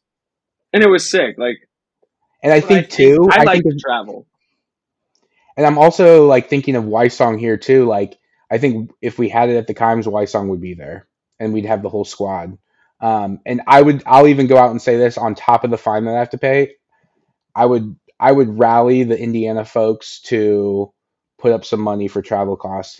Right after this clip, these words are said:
Speaker 2: for everyone to go back out to the Kimes. That's if we're invited. I'm not
Speaker 1: There is
Speaker 2: inviting
Speaker 1: zero
Speaker 2: everybody.
Speaker 1: fucking chance that that would ever happen.
Speaker 2: I know,
Speaker 1: Um,
Speaker 2: 'cause people would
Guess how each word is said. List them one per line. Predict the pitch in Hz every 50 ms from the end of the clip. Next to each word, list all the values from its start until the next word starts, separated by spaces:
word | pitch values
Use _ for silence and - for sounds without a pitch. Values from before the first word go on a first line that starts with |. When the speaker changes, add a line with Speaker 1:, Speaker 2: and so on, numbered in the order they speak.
| - -
Speaker 2:
for | - 104 98
everyone | 98 95 95 98 95
to | 92
go | 90 92
back | 85 95 95 92 -
out | 90 85 -
to | 90
the | 87
Kimes. | - - 90 87 85 80 85 92 - - _ _ -
That's | 131 139 143 - -
if | 127 - -
we're | 117 110 98
invited. | 95 90 95 95 90 85 95 95
I'm | 104 107
not | 104 180
Speaker 1:
There | 190 190
is | 185 190
Speaker 2:
inviting | 190 - 139
Speaker 1:
zero | 139 147 151 156 165 165
Speaker 2:
everybody. | 165 170 165 - - - _ _ _ _
Speaker 1:
fucking | - 160 156 156 - 156 147 147 139
chance | 131 - 151 131 131 135 147 156 156 -
that | 110 104
that | 131 139 135
would | 139 139 131
ever | 123 117 123 135 127
happen. | 135 131 131 135 135 147 147 151 165 160 - _ _ _ _ _ _ _ _ _ _ _ -
Speaker 2:
I | 117 123 123
know, | 147
Speaker 1:
Um, | 147 143 135 127 120 113 113 107 104
Speaker 2:
'cause | 127 123 117 117 117 120 - _ _ - - - _ _ _
people | - 147 127 117 131 123
would | 117 113 107 104 110 113 120